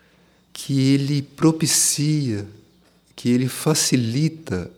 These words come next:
uma integração do nosso ser ao campo monádico,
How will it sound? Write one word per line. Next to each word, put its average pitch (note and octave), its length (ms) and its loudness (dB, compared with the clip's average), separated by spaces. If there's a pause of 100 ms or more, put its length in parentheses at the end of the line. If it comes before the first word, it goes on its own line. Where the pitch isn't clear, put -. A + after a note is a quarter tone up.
(140)
uma B2+ 240 2
integração D3 1160 2 (220)
do A2 200 -2
nosso A#2 300 0
ser B2+ 520 0 (500)
ao G#2 160 0
campo C3+ 420 0
monádico, G2+ 920 0